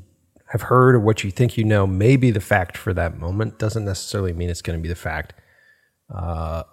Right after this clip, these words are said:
a year from now, two years from now. Who the fuck would have thought we'd all be walking around with face masks on? So I think the trick there, at least my trick, is to try to stay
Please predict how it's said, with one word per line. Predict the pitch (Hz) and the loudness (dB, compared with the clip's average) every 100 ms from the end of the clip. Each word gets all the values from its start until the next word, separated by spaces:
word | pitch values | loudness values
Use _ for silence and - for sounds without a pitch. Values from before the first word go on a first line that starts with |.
| - | -10
a | 95 | -6
year | 95 113 | 0 2
from | 117 87 | 0 -4
now, | 80 82 | -8 -6
two | - | -2
years | 107 90 | -2 -2
from | - | -6
now. | - | -4
Who | 175 | 0
the | 180 | 0
fuck | - 170 - - | 0 -2 -2 -4
would | 165 | -8
have | 113 | -4
thought | - 110 101 | 2 2 4
we'd | 104 | 0
all | 98 98 | 2 2
be | 101 | 2
walking | 95 92 - | 2 2 0
around | 90 85 87 | -4 -4 -4
with | 85 | -4
face | 101 101 | -2 -2
masks | - - - - | -4 -10 -14 -16
on? | - 104 - _ _ _ _ _ _ _ _ _ _ _ _ _ _ _ _ _ - | -16 -18 -20 _ _ _ _ _ _ _ _ _ _ _ _ _ _ _ _ _ -14
So | - 90 71 60 _ _ _ _ _ _ _ _ _ - - _ - | -4 -4 -4 -10 _ _ _ _ _ _ _ _ _ -12 -12 _ -6
I | |
think | 113 123 | 0 0
the | 98 | 0
trick | 98 - 113 - - _ _ _ _ - | -4 0 -2 -2 -20 _ _ _ _ -2
there, | 120 123 | 6 8
at | 113 | 8
least | 143 123 | 4 4
my | 120 131 | 4 4
trick, | - 110 | 2 2
is | 101 - | 0 -8
to | 95 | -10
try | - 107 | -2 -2
to | 95 | 0
stay | - 101 92 90 | -2 -2 -2 -4